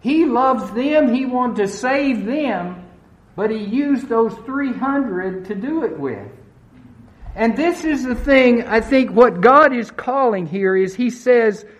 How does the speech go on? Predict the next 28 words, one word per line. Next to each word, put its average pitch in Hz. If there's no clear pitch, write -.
"There 226
are 202
those 254
that 202
I 233
foreknew." 226
In 202
other 214
words, 202
there 247
are 233
three 269
hundred. 180
These 254
are 269
the 247
ones 190
that 185
I'm 185
going 220
to 202
use 254
to 190
save 233
the 196
rest 254
of 135
them. 104